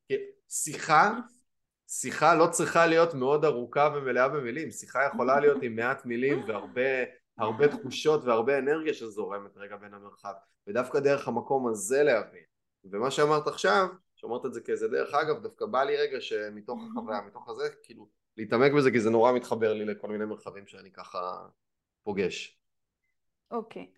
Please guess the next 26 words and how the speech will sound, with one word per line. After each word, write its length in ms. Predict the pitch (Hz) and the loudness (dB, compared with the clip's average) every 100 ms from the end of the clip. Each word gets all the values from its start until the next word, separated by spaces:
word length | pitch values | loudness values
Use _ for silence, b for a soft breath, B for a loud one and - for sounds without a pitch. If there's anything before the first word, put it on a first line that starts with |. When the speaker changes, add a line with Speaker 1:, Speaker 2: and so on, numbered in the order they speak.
| - | -8
Speaker 2:
אז 200 | 220 220 | -6 -6
אני 680 | - 220 208 220 220 220 | -8 -8 -8 -8 -6 -6
ממש 400 | 202 208 220 359 - | -6 -4 0 0 0
רוצה 420 | 392 359 285 269 | -4 0 0 2
להתייחס 460 | 208 214 220 294 240 | -2 -6 -6 -6 -4
לשני 420 | 214 - 226 233 | -6 -4 -2 -2
דברים, 520 | 220 196 190 190 202 | 0 -2 -2 -6 -8
ותזכיר 460 | 185 190 196 - 240 | -8 -10 -14 -2 -2
לי 160 | 247 233 | -2 -4
בבקשה, 400 | 180 196 - 202 | -6 -6 -6 -8
כי 100 | 196 | -6
לפעמים 240 | 202 208 | -8 -10
אני 120 | 208 | -10
שוכחת 400 | 202 190 214 208 - _ _ _ _ _ _ - | -12 -12 -10 -12 -16 _ _ _ _ _ _ -2
לאן 240 | 208 214 | 0 0
רציתי 340 | 202 196 214 202 | -4 -8 -6 -4
עוד. 140 | 233 - b b b b b b - | -4 -6 b b b b b b -2
אמ, 540 | 220 214 208 214 208 - _ _ - | 2 2 0 -2 -4 -8 _ _ -4
מצד 380 | 220 220 339 359 | -2 4 6 6
אחד, 200 | 370 302 233 | 6 4 6
באמת, 380 | 233 269 294 - - | 2 2 0 -10 -8
מה 120 | 214 262 | -2 0
שאתה 240 | 277 247 | 2 2
אומר 240 | 220 233 | 4 4
זה 280 | 233 202 208 - _ | 2 0 -4 -4 _
מדויק. 720 | 214 214 185 214 214 233 226 | -2 0 0 0 6 8 8